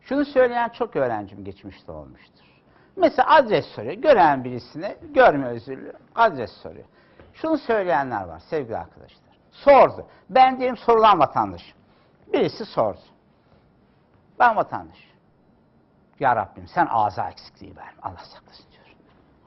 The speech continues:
Cevap vermeden gidiyor. Buna çok sinirleniyorlar. Koşup yakalayan oluyor. "Arkadaş ben sana bir adres sordum." "Yok. Biliyorsan söyle.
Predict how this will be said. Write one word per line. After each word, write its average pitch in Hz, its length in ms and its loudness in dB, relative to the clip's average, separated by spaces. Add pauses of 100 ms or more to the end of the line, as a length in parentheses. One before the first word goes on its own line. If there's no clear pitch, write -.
(200)
Cevap 269 400 8
vermeden 151 520 2
gidiyor. 85 280 -18 (220)
Buna 311 240 4
çok - 240 0
sinirleniyorlar. 92 680 -14 (200)
Koşup 294 380 0
yakalayan 220 480 2
oluyor. 90 240 -14 (520)
"Arkadaş 262 420 2
ben 302 140 4
sana 294 240 -4
bir 240 180 2
adres 127 260 -2
sordum." 87 280 -16 (280)
"Yok. 170 320 4 (220)
Biliyorsan 269 600 4
söyle. 101 440 -4